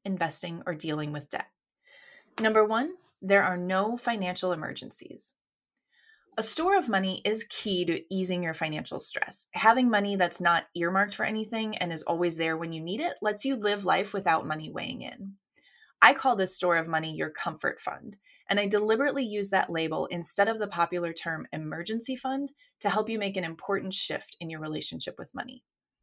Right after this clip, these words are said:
Building an emergency fund implies that a change in your financial circumstances constitutes an emergency. I don't believe that narrative.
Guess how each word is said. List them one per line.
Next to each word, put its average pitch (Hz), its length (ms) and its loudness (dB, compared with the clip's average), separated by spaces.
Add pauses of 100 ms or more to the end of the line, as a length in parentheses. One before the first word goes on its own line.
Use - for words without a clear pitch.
(460)
Building 277 280 4
an 214 120 0
emergency 185 640 0
fund 151 360 -6
implies 165 500 0
that 170 120 2
a 175 60 0
change 220 440 -2
in 214 100 -2
your 190 100 0
financial 170 420 -2
circumstances 240 800 -2
constitutes 160 800 -2
an 151 80 -6
emergency. 147 720 -8 (320)
I 180 100 2
don't 175 280 2
believe 156 280 -2
that - 180 -2
narrative. - 520 -10